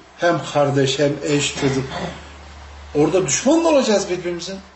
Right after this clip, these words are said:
Müminler burada da dosttur, orada da dosttur.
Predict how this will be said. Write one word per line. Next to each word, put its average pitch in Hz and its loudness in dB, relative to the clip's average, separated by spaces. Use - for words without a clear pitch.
Müminler 180 4
burada 220 2
da 156 2
dosttur, 147 2
orada 294 4
da 185 4
dosttur. 131 -2